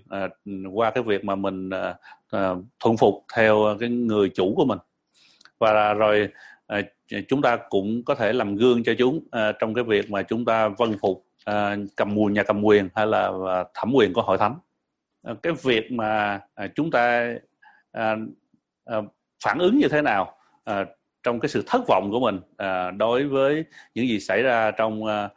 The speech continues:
à, hội thánh, à, trong chỗ làm, hay là trong,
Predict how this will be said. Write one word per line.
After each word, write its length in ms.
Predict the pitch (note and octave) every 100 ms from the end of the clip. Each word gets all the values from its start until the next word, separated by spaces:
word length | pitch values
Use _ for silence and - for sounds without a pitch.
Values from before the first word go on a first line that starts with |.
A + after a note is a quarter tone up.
| - _ -
à, 200 | G#2+ G2+
hội 200 | G2 F#2
thánh, 340 | A#2 C3 G3+ C4 _ _ -
à, 120 | A#2
trong 400 | A2+ A2 A2 G#2+
chỗ 120 | G#2 B2
làm, 400 | A2 G2 F2+ G2+
hay 100 | G#2+
là 60 |
trong, 440 | G2+ G2+ G#2 G#2